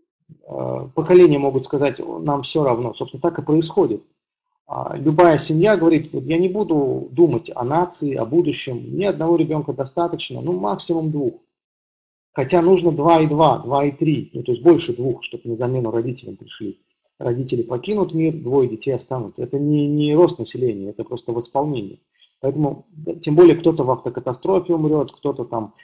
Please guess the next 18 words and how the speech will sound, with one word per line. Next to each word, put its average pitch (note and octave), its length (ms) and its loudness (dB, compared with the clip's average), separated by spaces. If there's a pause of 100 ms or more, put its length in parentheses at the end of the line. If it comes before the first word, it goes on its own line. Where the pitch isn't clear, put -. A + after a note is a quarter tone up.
(180)
не C3+ 120 -4
женится, D3+ 680 2
кто-то, A#2 800 -4 (400)
э, A#2 720 -6
там, A2+ 240 -10
другой C#3 300 4
ориентации E3 680 2
семью, D3+ 640 0
м, D3+ 340 -10
там, - 240 -16 (220)
естественным D3+ 500 -2
образом C3+ 280 -6
не C#3 80 -4
будет C3 280 -6
иметь. C3 320 -8 (640)
Так E3+ 220 2
что, D#3 520 0 (1400)
э, A2+ 560 -2